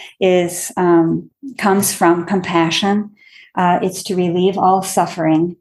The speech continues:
Um, prajna is often translated as wisdom beyond wisdom. In other words, wisdom beyond human wisdom,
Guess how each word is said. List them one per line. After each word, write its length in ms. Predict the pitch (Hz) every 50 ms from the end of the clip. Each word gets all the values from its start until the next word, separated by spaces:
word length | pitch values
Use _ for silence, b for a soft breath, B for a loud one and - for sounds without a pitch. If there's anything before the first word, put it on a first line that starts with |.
| _ b b b b b b b
Um, 360 | - 180 175 170 165 165 170 170
prajna 960 | - - - 220 208 220 240 240 233 247 233 220 208 196 196 196 208 208 - -
is 200 | 202 196 190 -
often 380 | 190 196 196 196 - 214 202
translated 720 | 202 - - 196 190 190 185 - - 196 190 190 196 190 - -
as 180 | 170 170 175 202 -
wisdom 640 | 208 214 220 214 - - 233 220 214 214 214 208
beyond 520 | 196 190 180 180 175 180 196 202 214 196 185
wisdom. 680 | 190 190 190 185 - - - 165 156 165 185 208 226 - _ _ _ _ _ _ _ _ _ _ _ _ _ b b b b _ _ _ _
In 140 | - 208 202
other 280 | 202 196 202 208 208 196
words, 840 | 190 190 190 190 185 180 180 - - - - - - - - _ _ _ _
wisdom 680 | - 208 214 233 226 233 226 233 - 233 220 214 202 185
beyond 580 | 208 202 190 190 190 196 196 202 202 202 196
human 460 | - - 202 185 180 175 175 170 170
wisdom, 580 | 170 170 165 - - - 165 160 165 - - -